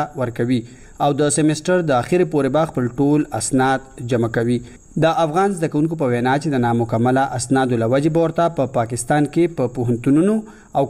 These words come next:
کالجونو کې د زده کړو ستونزې وي. خو له دې پریکړې وروسته به افغان زده کوونکي کولی شي چې د داخلي وروسته خپل اسناد پوره کړي. د خیبر میډیکل پوهنتون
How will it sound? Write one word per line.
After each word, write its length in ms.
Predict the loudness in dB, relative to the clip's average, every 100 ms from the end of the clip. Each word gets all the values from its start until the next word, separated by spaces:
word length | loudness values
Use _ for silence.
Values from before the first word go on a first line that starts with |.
| 0
کالجونو 440 | 0 0 2 2
کې 260 | 0 0 0
د 120 | -2
زده 160 | 0 -2
کړو 200 | -2 -4
ستونزې 320 | 0 0 2 0
وي. 100 | 0 -2 -10 -20 -4
خو 140 | 0
له 60 | 2
دې 180 | 2 2
پریکړې 280 | 0 0 0
وروسته 360 | 0 0 0 0
به 60 | 0 -6 -12 -2 -2
افغان 420 | 0 0 0 0 -4 -2
زده 160 | 0 2
کوونکي 320 | 0 -2 -2
کولی 320 | 2 2 2 2
شي 100 | 0
چې 200 | 0 0 0
د 140 | 2
داخلي 380 | 0 2 2 2
وروسته 420 | 0 -2 0 0 0
خپل 260 | -2 0 -2
اسناد 480 | 0 0 2 -2 -6 -4
پوره 240 | -2 -2 -4
کړي. 260 | -6 -6 -16 -16 -2
د 100 | 0 2
خیبر 240 | 2 2 2
میډیکل 340 | 2 2 0 0
پوهنتون 400 | 0 0 2 2